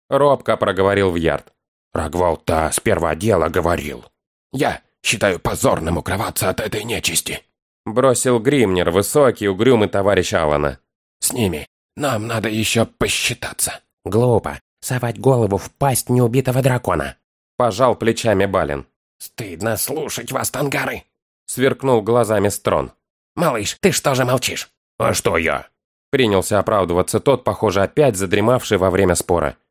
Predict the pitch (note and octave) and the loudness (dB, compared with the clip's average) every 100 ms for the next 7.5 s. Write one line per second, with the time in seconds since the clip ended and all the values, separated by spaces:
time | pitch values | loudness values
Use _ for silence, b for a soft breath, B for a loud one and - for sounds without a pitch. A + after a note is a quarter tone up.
0 | _ _ - C#3+ - B2+ B2 F2+ - F#2 | _ _ -8 -6 -4 -4 -2 -4 0 -2
1 | - E2+ C#2+ - _ _ - - B2+ F#2 | 0 -2 -2 -6 _ _ -10 -2 0 2
2 | F2+ - - F2+ - G#2+ F2 C2+ - _ | 0 0 -2 -2 -2 -2 -4 -6 -12 _
3 | - D3+ E3+ D#3 - C3 - B2+ A#2+ D3 | -6 -4 -2 -4 -4 -4 -4 -4 0 2
4 | B2+ F#2+ - _ - - B2+ G#2 G2+ A#2+ | 2 -2 -16 _ -8 -2 -2 -2 -4 -2
5 | A2 B2 G#2+ G2 G2 A#2 A2 A2+ G2+ D2+ | 0 2 2 -2 -2 -2 -2 -2 -2 -4
6 | D2+ - _ _ _ _ - B2 B2+ G#2+ | -10 -14 _ _ _ _ -4 2 2 4
7 | A2+ G#2 A#2 A2 | 2 2 2 2